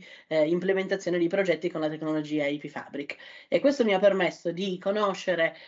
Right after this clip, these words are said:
e di vedere il punto di vista dei clienti, quindi come utilizzavano la tecnologia i nostri clienti.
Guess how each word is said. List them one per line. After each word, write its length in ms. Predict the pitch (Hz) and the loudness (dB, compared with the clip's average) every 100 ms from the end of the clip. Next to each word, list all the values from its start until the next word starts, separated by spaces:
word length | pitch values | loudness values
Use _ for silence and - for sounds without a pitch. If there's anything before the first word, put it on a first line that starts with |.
| - | -14
e 140 | - 165 | -6 -4
di 100 | 175 | 2
vedere 400 | 233 190 208 208 | 4 6 4 4
il 80 | 175 | -2
punto 240 | 180 190 | -4 -6
di 80 | 185 | -6
vista 260 | 175 180 | -8 -2
dei 200 | 185 160 | -2 -2
clienti, 560 | - 180 214 185 180 156 | -4 -2 0 -2 -6 -10
quindi 260 | 175 165 160 | -8 -8 -2
come 240 | 233 202 | -2 -2
utilizzavano 560 | 180 185 185 208 180 170 | -6 -8 -4 0 0 -2
la 100 | 165 | -4
tecnologia 540 | 180 220 240 170 180 | -4 -2 -2 -2 -2
i 80 | 165 | -2
nostri 300 | 156 156 156 | -6 -10 -14
clienti. 520 | - 143 147 151 | -8 -8 -8 -12